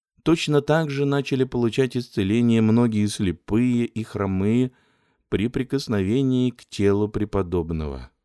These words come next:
Услыхав о представлении преподобного, все те женщины, которых он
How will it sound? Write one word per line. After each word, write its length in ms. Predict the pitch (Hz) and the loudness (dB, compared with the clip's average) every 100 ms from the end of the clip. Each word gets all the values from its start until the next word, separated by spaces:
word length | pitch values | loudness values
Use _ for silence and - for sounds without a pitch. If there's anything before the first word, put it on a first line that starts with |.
| _ _ _ _ _ _ _ _ _ _ _ _ - | _ _ _ _ _ _ _ _ _ _ _ _ 2
Услыхав 760 | 123 - 120 113 143 147 151 - _ _ | 2 4 2 4 2 2 0 -8 _ _
о 100 | - | -6
представлении 640 | 92 101 - 95 104 107 98 | -2 -2 0 0 2 0 0
преподобного, 880 | 95 90 90 87 98 107 110 113 - _ _ | -2 -4 -2 0 0 2 2 0 -2 _ _
все 240 | - 117 | -2 -2
те 160 | 107 107 | 0 -2
женщины, 720 | 90 113 127 - 120 120 113 | 0 0 0 -2 -2 -2 -2
которых 480 | - 90 90 85 - | -4 -2 0 -2 0
он 320 | 98 95 87 | -2 0 -4